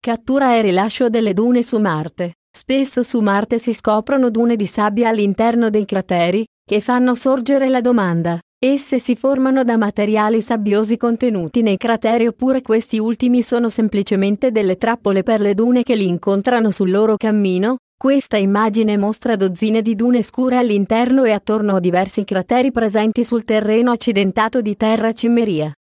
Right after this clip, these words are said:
Sulla base della posizione dei pendi a strapiombo delle dune la direzione dello spostamento è verso sud.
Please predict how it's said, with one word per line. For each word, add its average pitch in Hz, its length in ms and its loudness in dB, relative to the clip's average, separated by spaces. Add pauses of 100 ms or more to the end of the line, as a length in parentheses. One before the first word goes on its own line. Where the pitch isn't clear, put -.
Sulla 254 360 0
base 277 400 2
della 214 220 2
posizione 240 680 0
dei 220 160 -2
pendi 226 460 2
a 240 80 2
strapiombo 226 720 0
delle 202 240 0
dune 233 300 2
la 208 140 0
direzione 202 600 0
dello 180 220 0
spostamento 196 760 -2
è 254 80 2
verso 226 380 0
sud. 147 460 -8